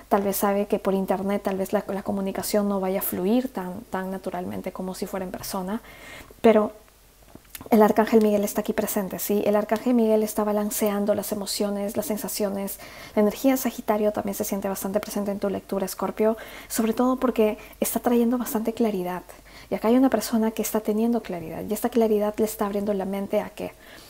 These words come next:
a que se dé cuenta de que lo que siente de verdad no debe ocultarlo, por el contrario, debe mostrarlo, debe ser valiente, debe tener el coraje, digamos,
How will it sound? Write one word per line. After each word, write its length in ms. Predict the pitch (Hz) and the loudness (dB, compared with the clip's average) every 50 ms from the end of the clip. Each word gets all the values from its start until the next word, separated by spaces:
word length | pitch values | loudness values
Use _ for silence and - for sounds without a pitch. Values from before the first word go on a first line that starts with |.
| - - | -10 -4
a 80 | - 220 | -2 2
que 100 | - 240 | 2 2
se 140 | - 233 226 | 4 4 2
dé 100 | 233 233 | 2 2
cuenta 500 | - 247 233 226 233 - 240 240 - - | 2 2 2 2 2 2 0 -2 -2 -2
de 160 | 214 214 208 | 0 -2 0
que 220 | - - 202 190 - | 0 -2 -4 -2 0
lo 220 | - 214 208 202 | 0 2 2 2
que 100 | - 220 | 0 -2
siente 440 | - - - 220 208 202 202 226 226 | -6 -2 2 2 2 2 2 2 2
de 80 | 214 202 | 2 2
verdad 360 | 196 175 175 165 175 214 262 - - - - - - - - | 0 -2 -6 -6 -6 -6 -6 -6 -10 -20 -20 -20 -20 -14 -8
no 180 | - 196 196 190 | -4 -2 -2 0
debe 320 | 196 233 208 208 202 202 | 0 0 0 0 0 0
ocultarlo, 680 | 196 185 - - 170 165 - - 196 190 - - 180 - - | -2 -2 -4 -6 -10 -10 -8 -8 -8 -8 -8 -12 -14 -14 -10
por 140 | - 170 165 | -10 -10 -10
el 100 | 165 - | -10 -10
contrario, 500 | - 175 180 - 196 214 220 214 180 - | -10 -10 -6 -4 -2 -2 -2 -2 -4 -4
debe 280 | 175 180 202 208 208 214 | 2 2 4 4 4 2
mostrarlo, 600 | 208 202 - - - - 226 226 214 190 151 147 | 0 -2 -4 -4 0 2 2 2 2 0 -4 -6
debe 180 | 160 175 196 | -4 -4 -2
ser 260 | - - 214 208 202 - - - - - - - - | 0 0 0 0 -2 -4 -8 -16 -18 -18 -16 -8 -2
valiente, 600 | 214 208 202 208 226 233 220 208 - - 175 170 | 0 2 6 8 8 8 8 6 2 -2 -4 -2
debe 200 | 180 190 190 202 | 0 0 0 0
tener 280 | 196 202 196 196 196 202 | 0 -2 -2 -2 0 -2
el 120 | 202 202 | -2 0
coraje, 540 | - 214 202 202 202 208 - - - 202 185 | 0 0 0 0 -2 -4 -6 -8 -8 -8 -6
digamos, 520 | 180 175 180 185 185 185 185 190 - - | -6 -6 -6 -6 -4 -4 -4 -4 -6 -8